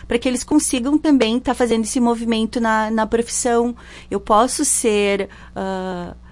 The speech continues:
qualquer coisa que eu queira, qualquer profissão, né, qualquer área de conhecimento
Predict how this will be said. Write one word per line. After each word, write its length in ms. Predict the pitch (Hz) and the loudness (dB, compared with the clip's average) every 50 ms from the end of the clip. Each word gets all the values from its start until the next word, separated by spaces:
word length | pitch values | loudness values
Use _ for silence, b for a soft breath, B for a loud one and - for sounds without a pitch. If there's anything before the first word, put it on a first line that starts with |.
| b b - - | b b -20 -12
qualquer 480 | - - 214 208 - - 226 226 247 269 | -2 0 0 0 2 2 2 2 2 2
coisa 420 | - - - 220 196 202 196 220 | 0 0 2 2 2 2 0 -2
que 220 | 208 - - - 202 | -6 -6 -2 0 2
eu 100 | 190 196 | 2 2
queira, 420 | 202 - - 202 190 190 190 180 | 0 -2 -2 -2 0 0 0 -2
qualquer 440 | 180 - - 208 202 - 220 214 254 | -2 -2 -4 -4 -2 0 0 0 0
profissão, 580 | - 311 285 262 - - - - 214 190 185 185 | 0 -2 -4 -4 -4 -6 -4 0 0 0 0 0
né, 160 | 185 180 180 | -2 -4 -4
qualquer 380 | - - 202 202 - 240 233 | -2 -4 -4 -2 -2 0 0
área 240 | 226 202 202 196 220 | 2 2 2 0 -2
de 100 | 208 - | -4 -4
conhecimento 800 | - - 214 208 208 202 - - 208 196 190 196 202 196 - 233 | -6 -4 -2 -2 -2 -2 -4 -4 -2 -2 0 -2 -2 -2 -4 -6